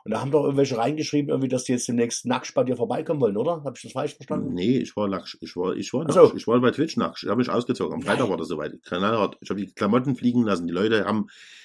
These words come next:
Speaker 2: die haben mich schon Gott sei Dank nicht gemeldet. Jetzt kommt noch irgendwas und jetzt
Speaker 1: Aus
Speaker 2: kommt das,
Speaker 1: Nibbelgaffer. Hm.
Speaker 2: pass auf, weißt du was, äh, Suizid, was eine Suizidveranstaltung ist? Kennst du das Wort Suizid?
Speaker 1: Das sagt mir was, Selbstmord,
Speaker 2: Machen eine
Speaker 1: ne?
Speaker 2: Suizidveranstaltung. Wir, wir haben,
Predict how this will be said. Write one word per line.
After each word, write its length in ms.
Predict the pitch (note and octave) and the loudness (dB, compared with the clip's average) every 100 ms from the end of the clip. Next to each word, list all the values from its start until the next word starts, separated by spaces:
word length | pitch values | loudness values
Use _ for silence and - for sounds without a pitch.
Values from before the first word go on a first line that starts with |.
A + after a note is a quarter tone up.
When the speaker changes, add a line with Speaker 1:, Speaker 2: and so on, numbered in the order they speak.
| - | -8
Speaker 2:
die 60 | - | 2
haben 60 | G#2 | 2
mich 80 | |
schon 80 | G#2+ | 4
Gott 100 | A2+ | 2
sei 60 | G#2+ | 4
Dank 140 | F#2+ | 2
nicht 120 | F#2 | 2
gemeldet. 400 | F2+ D#2+ D#2 D2 - - - _ _ _ _ _ | 0 0 0 -4 -10 -20 -20 _ _ _ _ _
Jetzt 240 | C3+ D#3 - | 6 6 6
kommt 140 | D#3+ | 2
noch 180 | D#3+ D3 | 4 4
irgendwas 300 | C3 D#3 - | 2 2 0
und 100 | B2 | 0
jetzt 100 | A#2 | 2
Speaker 1:
Aus 140 | G#2 | 2
Speaker 2:
kommt 120 | - B2+ | 2 4
das, 40 | B2+ | 4
Speaker 1:
Nibbelgaffer. 380 | A2+ G2+ F2+ - - | 4 0 -4 -10 -10
Hm. 160 | C3+ | -10
Speaker 2:
pass 120 | - G#2+ | -2 0
auf, 360 | G2 - - - | 0 -2 -12 2
weißt 220 | B2 B2+ | 2 4
du 20 | |
was, 160 | C3 A#2+ | 0 2
äh, 200 | A#2 G#2+ | 0 0
Suizid, 420 | - A#2+ - D3+ - | 2 2 2 -2 0
was 180 | G#2 G#2+ | -2 -2
eine 220 | G#2+ G2+ | -4 -6
Suizidveranstaltung 1200 | - B2 - B2 - G#2+ G2 - F#2 F#2 F#2+ G2 A2 | -2 -2 0 -4 -4 -12 -8 -4 -4 -2 -2 -2 -4
ist? 200 | - _ _ _ _ _ _ _ _ _ _ _ _ _ - | -8 _ _ _ _ _ _ _ _ _ _ _ _ _ -10
Kennst 140 | B2+ | -4
du 40 | B2+ | -4
das 80 | |
Wort 140 | A#2 A2 | -4 -6
Suizid? 460 | - G#2 - - - | -4 -6 -4 -6 -2
Speaker 1:
Das 140 | C3+ | 4
sagt 180 | F3+ C#3+ | 4 4
mir 60 | |
was, 140 | G2+ - | 2 4
Selbstmord, 340 | B2+ B2+ G2 | 2 2 2
Speaker 2:
Machen 80 | A#2 | 4
eine 40 | B2+ | 6
Speaker 1:
ne? 20 | |
Speaker 2:
Suizidveranstaltung. 800 | B2 A2+ B2+ G#2 G#2+ B2 A#2 A2 | 4 4 2 2 0 0 0 0
Wir, 160 | G#2 G#2 | -4 -4
wir 160 | G2 | -2
haben, 220 | G2 A#2+ | 0 2